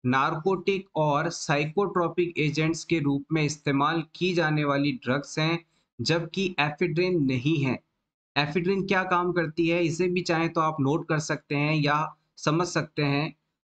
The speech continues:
मान लीजिए, ऑपरेशन से पहले आपने किसी पेशेंट को एनेस्थीसिया दिया था।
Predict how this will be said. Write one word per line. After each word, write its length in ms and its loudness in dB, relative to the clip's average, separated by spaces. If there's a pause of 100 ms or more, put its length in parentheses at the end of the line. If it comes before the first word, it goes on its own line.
मान 220 2
लीजिए, 600 0
ऑपरेशन 540 0
से 160 -2
पहले 300 0
आपने 360 0
किसी 320 -2
पेशेंट 460 -2
को 160 0
एनेस्थीसिया 720 0
दिया 280 0
था। 380 -2